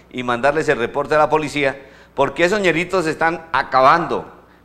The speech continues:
pintando, dañando, se les suben a los monumentos, el Parque de los Niños,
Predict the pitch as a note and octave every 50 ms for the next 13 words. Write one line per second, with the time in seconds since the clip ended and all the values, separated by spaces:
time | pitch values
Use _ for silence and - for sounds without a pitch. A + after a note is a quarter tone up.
0 | _ _ - C#3+ C3+ B2+ A2+ - - E3+ F#3 F#3+ F3 D3+ B2 F#2+ F2 - - -
1 | - _ _ _ _ _ _ _ _ _ _ _ _ - A2 C#3 C#3+ C3+ C#3+ E3
2 | F#3 F#3+ F#3+ F#3 C#3+ C3 A#2+ A2+ C3 C3 C3+ B2 - F3+ G3 G3+ F#3 E3 D3+ C#3+
3 | C3 A#2+ C3+ C3 C3 C3+ D#3+ F3+ F#3 F3+ C#3 A#2+ A#2 A#2 G#2 C#3+ C#3 C#3 E3 D#3+
4 | C#3 B2+ C#3+ D#3+ E3+ F3 E3+ - - - -